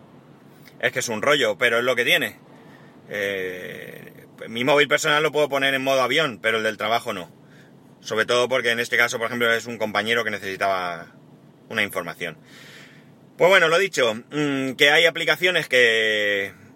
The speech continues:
o servicios que no los cojo y otros que sí, y que la V P N, por ejemplo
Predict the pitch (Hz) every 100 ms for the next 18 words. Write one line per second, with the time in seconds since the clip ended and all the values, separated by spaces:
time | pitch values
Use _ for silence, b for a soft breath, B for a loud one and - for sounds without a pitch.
0 | - - 113 110 - 123 160 160 143 120
1 | - 117 131 135 160 165 180 208 165 131
2 | 127 143 117 127 127 104 110 113 117 135
3 | 139 143 156 156 151 151 175 156 180